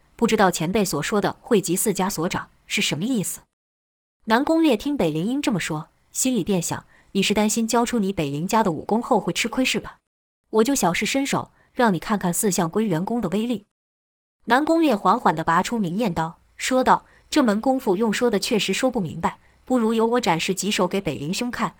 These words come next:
你就明白这四项归元功是怎么一回事了。”南宫烈取出明艳刀后，一运内力，明艳刀凭空生火。南宫烈说道：“北灵兄，你可要看好了我们南宫家的刀法。”说罢就逐一使出了烈火焚日、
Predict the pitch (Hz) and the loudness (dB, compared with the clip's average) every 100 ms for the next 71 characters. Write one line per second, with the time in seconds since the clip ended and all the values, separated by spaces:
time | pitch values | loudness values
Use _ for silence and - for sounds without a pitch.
0 | _ _ 202 220 208 170 214 170 - 233 | _ _ 0 2 2 2 2 2 0 0
1 | 208 208 196 175 220 220 175 202 254 254 | 2 2 2 2 2 2 0 0 0 -2
2 | - 165 233 240 170 - 180 143 _ _ | -4 -4 -4 -2 -2 -2 -4 -8 _ _
3 | _ _ _ _ _ _ 226 262 311 330 | _ _ _ _ _ _ 0 2 4 4
4 | 311 - 185 160 254 220 202 247 180 190 | 4 2 -2 -2 -2 -2 0 -2 0 0
5 | 226 165 _ _ - 208 254 240 262 170 | 0 -2 _ _ -6 -2 0 0 0 -2
6 | 165 - _ _ 214 226 262 185 196 - | -4 -10 _ _ 0 2 2 2 0 0
7 | 190 233 233 254 247 - - _ _ 202 | -4 -2 -2 -2 -4 -8 -12 _ _ 2
8 | 190 208 254 240 175 202 208 165 - _ | 2 2 2 2 0 0 0 -2 -4 _
9 | - 175 165 185 247 233 _ _ - 233 | -2 0 2 0 0 -2 _ _ -6 -4
10 | 233 185 175 - 196 151 135 170 - 185 | 2 2 2 0 0 0 0 0 0 0
11 | 175 175 165 214 240 240 190 185 190 - | 0 0 -2 -2 0 0 0 0 0 -2
12 | - _ _ _ _ _ _ _ _ - | -12 _ _ _ _ _ _ _ _ -2
13 | 339 330 294 254 240 196 226 247 - 156 | 4 8 8 6 2 0 0 -2 -2 -2
14 | 226 214 226 180 - 147 147 190 226 | -2 0 0 -2 -2 -6 -6 -4 -6